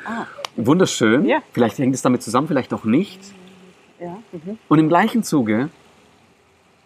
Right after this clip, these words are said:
Speaker 2: was du ausdrückst, zu sehen und zu hören, also dich als Menschen. Weil ich mich ja selbst nicht verstanden habe, wollte ich auch andere natürlich mehr verstehen,
Speaker 1: Mhm.
Speaker 2: weil ich mich da dadurch
Speaker 1: Mhm.
Speaker 2: vielleicht auch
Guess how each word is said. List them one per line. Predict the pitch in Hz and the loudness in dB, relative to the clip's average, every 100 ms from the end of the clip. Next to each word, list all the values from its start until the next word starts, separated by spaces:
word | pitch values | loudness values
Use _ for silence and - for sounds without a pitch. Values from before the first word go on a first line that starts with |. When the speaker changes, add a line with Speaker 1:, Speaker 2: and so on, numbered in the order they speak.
| _ _ _ _ | _ _ _ _
Speaker 2:
was | 120 131 135 | -2 -2 0
du | 135 | 0
ausdrückst, | 117 135 - - 143 - - - | 2 2 0 -4 -6 -4 -10 -4
zu | 120 | -4
sehen | 95 120 123 131 127 | -2 2 4 4 2
und | 110 | 0
zu | - 104 - | -4 -10 -4
hören, | 117 113 107 98 92 90 - - - - | 2 2 2 -2 -6 -10 -20 -20 -20 -6
also | 107 98 | -4 -2
dich | 143 135 - | -2 -2 -2
als | 107 - | -4 0
Menschen. | 117 131 - 95 87 - - _ _ _ _ _ _ _ _ _ _ _ _ _ - | 2 2 -2 -10 -12 -16 -20 _ _ _ _ _ _ _ _ _ _ _ _ _ 0
Weil | 113 | 2
ich | 113 | 2
mich | 131 | -2
ja | 120 | -2
selbst | - 131 | -2 -4
nicht | 123 | -6
verstanden | 123 - 113 | -6 -2 0
habe, | 110 | 0
wollte | 110 110 | 0 0
ich | 107 | -2
auch | - | -2
andere | 139 131 | 0 0
natürlich | 110 - 101 | -2 -4 -4
mehr | 113 | -4
verstehen, | 107 - - 110 123 165 156 | -4 -6 -2 0 0 0 0
Speaker 1:
Mhm. | |
Speaker 2:
weil | 117 | 2
ich | 117 - | 2 0
mich | 131 | 0
da | 127 | 0
dadurch | 101 123 101 | 2 2 2
Speaker 1:
Mhm. | |
Speaker 2:
vielleicht | 117 120 - | 0 -2 -6
auch | - | -14